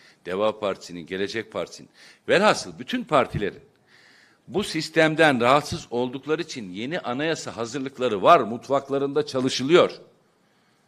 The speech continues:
Ben Cumhur İttifakı'nın bu sistemden, özellikle Bahçeli'nin bu sistemden aslında iç dünyasında bu kadar rahatsız olduğunu, e,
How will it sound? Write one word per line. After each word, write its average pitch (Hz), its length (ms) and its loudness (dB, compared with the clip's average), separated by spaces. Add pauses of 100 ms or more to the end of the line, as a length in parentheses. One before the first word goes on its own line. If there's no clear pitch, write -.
(480)
Ben 190 260 2
Cumhur 160 280 -2
İttifakı'nın 151 720 -2
bu 151 60 -10
sistemden, 151 640 -4
özellikle 147 520 -2
Bahçeli'nin 135 540 -2
bu 117 40 -8
sistemden 147 600 0 (340)
aslında 147 520 6
iç - 200 -4
dünyasında 143 420 0
bu 139 60 -6
kadar 139 300 4
rahatsız 139 320 6
olduğunu, 135 480 2 (380)
e, - 40 -4